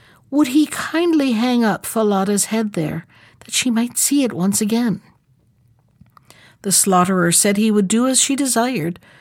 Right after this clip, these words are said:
chopped off the head, and nailed it firmly over the gateway. Early next morning, as she and Curdken were driving their flock through the gate, she said as she passed under, "O Falada,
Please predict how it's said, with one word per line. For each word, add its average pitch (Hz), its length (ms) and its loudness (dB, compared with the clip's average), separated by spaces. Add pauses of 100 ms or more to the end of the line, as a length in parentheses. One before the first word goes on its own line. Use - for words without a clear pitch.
(280)
chopped 208 320 0
off 294 160 2
the 294 100 0
head, 180 320 0 (100)
and 277 160 2
nailed 277 300 2
it 262 140 -6
firmly 233 560 0
over 185 220 -2
the 180 100 0
gateway. 175 600 -4 (1400)
Early 202 280 4
next 262 320 0
morning, 156 400 2 (280)
as 185 180 2
she 226 300 2
and 254 160 0
Curdken 233 580 -2
were 165 120 0
driving 180 460 0
their 208 160 0
flock 214 340 -2
through 247 220 -4
the 240 80 -2
gate, 220 360 -2 (360)
she - 240 0
said 285 280 4
as 214 140 2
she 226 160 0
passed 202 340 0
under, 190 440 2 (920)
"O 285 160 4
Falada, 202 640 2